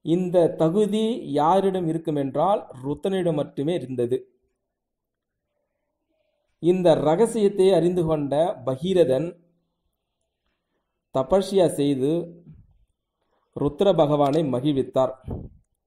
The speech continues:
யாரு? பகீரதன். இதனுடைய பலனாக கங்கை மிக பெருமையுடன்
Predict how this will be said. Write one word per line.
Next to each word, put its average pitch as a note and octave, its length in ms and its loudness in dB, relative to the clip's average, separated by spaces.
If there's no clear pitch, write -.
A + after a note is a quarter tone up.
யாரு? D3 760 -2
பகீரதன். C3 560 0
இதனுடைய F3 600 2
பலனாக E3+ 680 2
கங்கை F#3+ 640 2
மிக D3 300 0
பெருமையுடன் F3 960 0